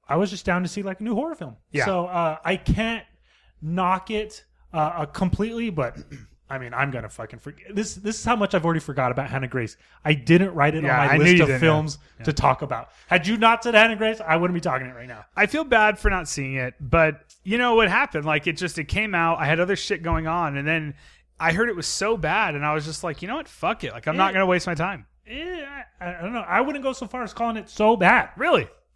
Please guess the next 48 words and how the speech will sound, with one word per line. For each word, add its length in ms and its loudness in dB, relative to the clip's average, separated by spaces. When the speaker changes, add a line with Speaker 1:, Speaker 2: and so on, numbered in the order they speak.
Speaker 1:
There 160 2
were, 100 2
I 80 4
Speaker 2:
No, 60 -2
Speaker 1:
tell 140 12
you, 60 8
Speaker 2:
that's 180 6
good. 320 4
I 100 2
mean, 100 4
Speaker 1:
I, 60 6
Speaker 2:
I, 100 6
I'd 80 4
rather 280 4
it 100 -4
be 100 -2
good. 320 2
That's 220 0
Speaker 1:
I, 40 -12
Speaker 2:
the 60 2
thing. 180 -4
Speaker 1:
I, 60 2
I 20 -2
tell 180 0
you, 100 0
there 140 0
was 140 0
parts 320 -4
where 100 0
I 40 2
was 80 -4
kind 160 -4
of 80 -6
like, 280 -8
I 100 2
was 160 0
hyped, 360 4
I 80 -2
was 140 -2
stoked. 500 6
Speaker 2:
Yeah. 260 -2
Speaker 1:
But 280 -2
a 100 4
few, 360 -4
a 80 -2
few 280 -2
good 260 2
minutes 500 -2